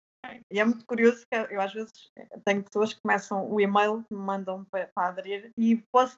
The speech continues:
dizer que as pessoas que começam por dizer que não percebem nada da lua e que têm algum receio de não se adaptar à dinâmica, são as que estão desde o dia um e nunca desistiram. E é muito giro tu, é perceber, sabes, que elas estão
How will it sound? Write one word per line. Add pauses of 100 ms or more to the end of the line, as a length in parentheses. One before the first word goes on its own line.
dizer
que
as
pessoas
que
começam (600)
por
dizer (120)
que
não
percebem
nada
da
lua
e (160)
que (140)
têm
algum
receio
de
não
se
adaptar
à
dinâmica, (580)
são
as
que
estão
desde
o
dia
um
e
nunca
desistiram. (280)
E
é
muito
giro (380)
tu, (140)
é
perceber,
sabes,
que
elas
estão